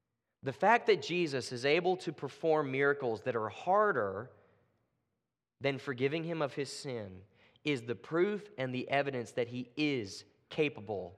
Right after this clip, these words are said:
and he does have the authority to forgive sin. Up to this point, what we've been seeing in the book of Luke is that Jesus has authority over many things.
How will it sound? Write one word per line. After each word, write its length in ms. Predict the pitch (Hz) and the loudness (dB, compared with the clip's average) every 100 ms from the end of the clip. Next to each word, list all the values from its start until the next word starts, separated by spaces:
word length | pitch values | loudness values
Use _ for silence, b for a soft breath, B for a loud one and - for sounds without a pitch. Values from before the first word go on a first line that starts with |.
| b b b | b b b
and 120 | 135 135 | -6 -6
he 60 | |
does 560 | 110 110 156 160 131 98 | -8 2 6 6 2 -2
have 240 | - 123 | -6 -4
the 140 | 117 113 | -4 -6
authority 600 | 113 127 117 107 101 95 b b b | -4 -2 -2 -4 -8 -14 b b b
to 140 | - 127 | -8 -6
forgive 380 | - 107 107 | -6 -4 -6
sin. 380 | 95 - 107 92 - _ _ _ b b b - | -6 -10 -10 -12 -20 _ _ _ b b b 6
Up 160 | 190 - | 6 8
to 120 | 254 | 2
this 220 | 233 - | 4 2
point, 380 | - 180 160 127 | -2 0 2 2
what 160 | 151 | 0
we've 180 | 175 196 | 0 -2
been 160 | 180 170 | -2 -4
seeing 280 | - 160 147 | -2 -2 -2
in 60 | |
the 60 | 139 | -2
book 220 | 135 131 | -4 -4
of 100 | 123 | -2
Luke 260 | 127 117 - | -2 -2 -2
is 160 | 120 113 | -4 -4
that 180 | 123 | -6
Jesus 400 | 113 131 170 190 | -4 -4 -2 -4
has 240 | - 151 131 | -2 -4 -2
authority 560 | 120 - 139 131 127 | -6 -4 -2 -2 -2
over 180 | 113 104 | -2 -4
many 280 | 107 107 127 | -6 -6 -8
things. 720 | 135 135 104 95 - - - | -6 -8 -8 -12 -20 -20 -20